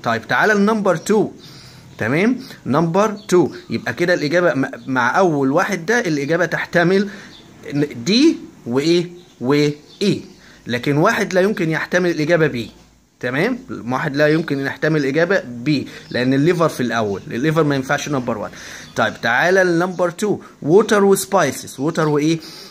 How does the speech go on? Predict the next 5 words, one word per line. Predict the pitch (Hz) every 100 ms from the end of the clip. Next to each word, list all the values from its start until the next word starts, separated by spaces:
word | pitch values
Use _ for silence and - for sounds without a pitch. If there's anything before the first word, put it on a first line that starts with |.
| -
وسبايسز. | 120 139 - 127 107 - - - - -
الووتر | 131 165 247 233
والسبايسز | 214 202 190 - 208 233 170 -
ممكن | 156 180 190 185
اللنج | 202 220 147 101